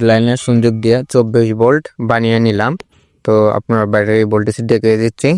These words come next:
চব্বিশ ভোল্ট দেখতে পাচ্ছেন, আমাদের ব্যাটারি ভোল্টেজটি হলো চব্বিশ ভোল্ট। এখন আমরা প্যানেলের তারগুলা এবং সোলার ইনভার্টারের তারগুলা,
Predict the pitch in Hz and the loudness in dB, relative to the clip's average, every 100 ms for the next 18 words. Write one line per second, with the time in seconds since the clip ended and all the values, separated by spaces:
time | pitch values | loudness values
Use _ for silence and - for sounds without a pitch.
0 | 156 - 107 113 104 110 107 - 110 110 | -2 -2 0 0 0 0 0 -2 -2 -2
1 | 135 131 107 104 104 104 110 107 107 113 | -2 -2 0 -2 0 0 0 0 0 -2
2 | - 120 117 139 190 - - - 120 104 | -4 -2 0 0 -2 -12 -20 -2 0 0
3 | 104 98 98 - _ - 113 120 120 123 | -2 0 -2 -4 _ -6 -4 0 2 2
4 | 135 123 127 113 110 113 113 113 110 110 | 2 2 2 0 2 2 0 0 0 0
5 | 110 117 151 - 107 104 104 117 107 110 | 0 2 2 0 0 0 0 0 2 2
6 | 107 104 104 104 110 107 107 120 | 2 0 0 -2 0 0 2 0